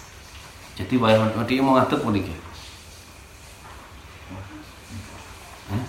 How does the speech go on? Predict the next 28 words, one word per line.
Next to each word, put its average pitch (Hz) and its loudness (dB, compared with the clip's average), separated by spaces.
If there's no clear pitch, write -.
Wayah 107 2
wedi 110 0
mau 120 6
mangan, 117 4
kon 110 2
mau 123 4
ngadep 113 0
pun 107 0
iki. - -4
Ngadep. 113 -2
Di - -6
lho, 92 -2
kamu 135 2
mungkin 156 4
lho, 107 4
mati 143 -2
cantolane 160 2
dhuwur. 120 0
Jadi 113 -2
mungkin 110 4
di 101 2
jagung, 120 6
di - -4
petiki, 98 -2
di 104 -4
pangan, 67 -6
di 107 -10
pangan. 73 -10